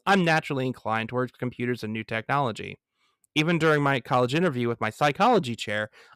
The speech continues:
I ended up troubleshooting a way for his son to play an online game.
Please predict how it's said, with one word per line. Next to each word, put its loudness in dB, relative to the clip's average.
I 2
ended 4
up 2
troubleshooting 0
a 2
way 2
for -6
his -2
son -2
to -2
play -4
an -4
online -4
game. -4